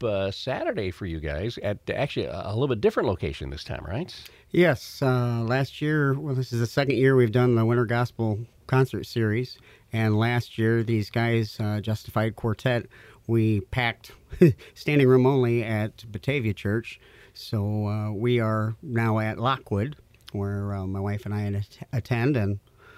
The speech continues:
Speaker 2: three hundred fourteen people. I hope to have the problem of standing room only, but
Speaker 1: <laughs>
Speaker 2: we'll see what happens.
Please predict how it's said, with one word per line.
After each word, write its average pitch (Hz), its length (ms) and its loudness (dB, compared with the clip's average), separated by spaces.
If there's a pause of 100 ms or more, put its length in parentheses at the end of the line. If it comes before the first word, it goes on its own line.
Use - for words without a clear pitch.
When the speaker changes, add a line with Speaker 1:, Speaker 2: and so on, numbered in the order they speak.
(640)
Speaker 2:
three 147 180 4
hundred 147 240 6
fourteen 139 400 4
people. 151 360 0
I 127 120 4
hope 139 240 -2
to 139 100 -4
have 113 140 -2
the 113 60 -4
problem 113 420 2
of 107 140 -2
standing 110 320 0
room 110 200 4
only, 107 340 2
but 98 400 -2
Speaker 1:
<laughs> - 100 -12
Speaker 2:
we'll 135 100 2
see 175 140 4
what 156 140 6
happens. 101 340 -2